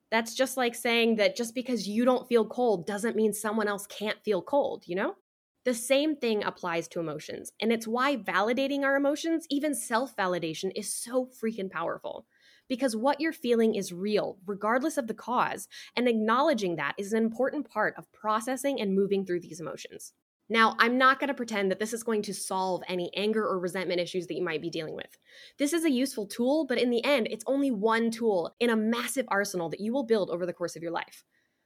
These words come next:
If it helps you now, that's absolutely amazing. I'm so glad to hear it. But if it doesn't, that doesn't mean it can't help someone else or even help you in the future. Anger and resentment are complicated and powerful emotions, and they deserve to be heard.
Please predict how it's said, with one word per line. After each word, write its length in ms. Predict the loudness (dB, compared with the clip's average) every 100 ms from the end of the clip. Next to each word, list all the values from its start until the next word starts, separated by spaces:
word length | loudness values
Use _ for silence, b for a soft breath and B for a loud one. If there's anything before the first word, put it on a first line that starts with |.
| _ 0
If 160 | 2
it 60 | 4
helps 300 | 2 2 2
you 80 | 4
now, 360 | 6 4 2 -4
that's 220 | -8 -6
absolutely 560 | -6 -6 -4 -4 0 0
amazing. 420 | 2 2 0 -4
I'm 100 | -4
so 240 | -4 -4 -2
glad 240 | -2 -4
to 40 | -2
hear 200 | -2 -2
it. 160 | -6 _ _ _
But 100 | 4
if 120 | 4 4
it 140 | 2
doesn't, 400 | 2 4 0 -2
that 160 | -6 -2
doesn't 300 | -2 0 0
mean 140 | 0
it 100 | 0
can't 160 | -4 -6
help 160 | -6
someone 220 | -4 0
else 260 | 2 0 0
or 100 | 0
even 180 | 0 0
help 240 | 0 0 0
you 160 | 0
in 80 | 0
the 40 |
future. 440 | 0 -4 -4 -8 -10 _ 0
Anger 300 | 2 4 2
and 180 | 2 2
resentment 480 | 2 2 0 -2 -4
are 80 | -6
complicated 720 | -4 -4 -2 -2 0 0 0 -4
and 100 | -10
powerful 520 | -4 -2 -2 -2 0
emotions, 580 | 0 -2 -6 -10 -12 -16 B B
and 100 | 4
they 80 | 4
deserve 380 | 4 4 2 2
to 100 | -4
be 120 | -4
heard. 340 | -2 -2 -2